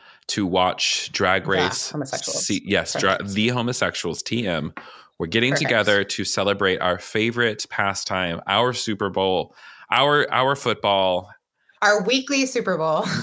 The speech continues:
Speaker 1: It literally is the Super Bowl every week. It's that exciting. Um, uh, Drag Race season fourteen is premiering tonight on V H one.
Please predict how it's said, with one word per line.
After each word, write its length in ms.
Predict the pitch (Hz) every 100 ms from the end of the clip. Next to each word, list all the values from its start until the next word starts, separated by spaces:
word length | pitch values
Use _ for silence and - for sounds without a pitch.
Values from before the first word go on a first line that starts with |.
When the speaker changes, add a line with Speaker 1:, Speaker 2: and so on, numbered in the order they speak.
| - -
Speaker 1:
It 160 | 135 147
literally 460 | 131 127 131 127 127
is 120 | 127
the 120 | 214
Super 300 | - 120 117
Bowl 160 | 117 -
every 240 | 113 117
week. 220 | 113 110
It's 100 | 104
that 160 | 107 101
exciting. 540 | 107 - 101 98 90 _ _ _ - - -
Um, 400 | 117 113 98 85 - _ _ - -
uh, 280 | 113 110 107
Drag 280 | 117 120 120
Race 300 | 117 110 -
season 520 | - 120 110 104 101 - _ -
fourteen 760 | - - 120 - - 107 95
is 140 | - 92
premiering 460 | - 92 87 87 87
tonight 480 | 90 82 82 - -
on 320 | 85 87 87
V 120 | 92 82
H 160 | -
one. 260 | 85 80